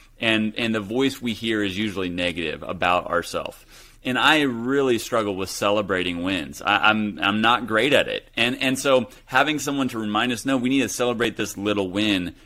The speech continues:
because that is a win," you know, and we need to recognize that. We need to know that, that God celebrates that with us too, you know? Um, and, and I think that is such an empowering, I love that you brought that up, because that is such a necessary part of the journey in life, that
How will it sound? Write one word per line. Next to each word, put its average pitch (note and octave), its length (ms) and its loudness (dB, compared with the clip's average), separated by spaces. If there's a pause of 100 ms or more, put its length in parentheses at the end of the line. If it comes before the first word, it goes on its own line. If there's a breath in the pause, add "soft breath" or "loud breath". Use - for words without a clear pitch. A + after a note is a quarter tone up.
(180 soft breath)
because A#2 580 0
that A#2 180 4
is B2+ 180 4
a G2+ 80 0
win," F2 380 -8
you G#2+ 140 0
know, G#2 220 2
and B2 200 0
we C3+ 80 4
need F3 140 -2
to F3 60 -2
recognize D#3 540 0
that. D#2+ 200 0
We B2+ 220 2
need C3 160 -2
to C#3 40 -6
know C#3+ 200 2
that, C3+ 260 2 (340 loud breath)
that B2+ 300 2
God C3 280 4
celebrates C3+ 420 2
that B2 240 4
with C#3+ 260 0
us - 260 -4
too, C#3 360 -2
you G2+ 120 -2
know? G2 300 -2
Um, G#2+ 360 2
and, B2 260 -2
and C3+ 300 -2 (220 loud breath)
I C#3 100 -2
think D#3 220 -2
that C3 160 2
is C#3 180 2
such C#3+ 280 -4
an C3 80 -2
empowering, A#2 460 -2
I G#2+ 80 0
love A#2+ 260 0
that B2 80 -6
you A#2+ 80 -4
brought A2+ 240 0
that A2 100 0
up, B2+ 140 4
because A2 380 -2 (220 soft breath)
that B2 120 0
is B2+ 120 0
such C3+ 200 0
a B2+ 60 2
necessary A2+ 680 -2
part G#2 440 4
of G2 340 2
the F2+ 100 0
journey F2 560 -2
in D#2+ 180 -6
life, E2 460 -2 (400 soft breath)
that G#2 360 6